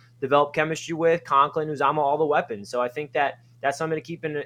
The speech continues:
keep in mind. Just because if Rodgers is missing, you know, mandatory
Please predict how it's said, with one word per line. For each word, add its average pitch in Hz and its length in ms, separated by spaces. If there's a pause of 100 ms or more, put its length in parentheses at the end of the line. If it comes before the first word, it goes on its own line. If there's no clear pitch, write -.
(100)
keep 170 200
in 156 80
mind. 151 320
Just 139 180
because 165 420 (300)
if 123 140
Rodgers 151 340
is 127 60
missing, 135 520
you 123 80
know, 104 340 (100)
mandatory 135 840